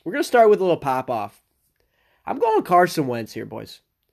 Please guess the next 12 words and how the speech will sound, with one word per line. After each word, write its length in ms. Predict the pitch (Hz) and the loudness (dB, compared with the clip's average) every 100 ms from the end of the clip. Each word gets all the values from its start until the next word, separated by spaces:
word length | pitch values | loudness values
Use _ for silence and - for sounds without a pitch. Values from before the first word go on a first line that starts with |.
| _ _ _ | _ _ _
Last 340 | 151 190 320 - | 0 2 0 -2
two 160 | 277 | -2
home 260 | 170 165 185 | 2 2 2
games 380 | 208 214 233 190 | 2 2 0 -2
against 320 | 160 156 - | 0 -2 -4
the 80 | 147 | -10
Skins, 500 | - 156 180 - _ _ _ _ _ _ _ _ _ | -2 0 0 -6 _ _ _ _ _ _ _ _ _
five 260 | - 165 175 | 2 4 6
hundred 200 | 190 175 | 2 0
seventy 260 | 185 175 | -2 0
yards 240 | 170 165 160 | 0 0 -2
passing, 520 | 170 160 160 170 165 | 0 0 0 -4 -8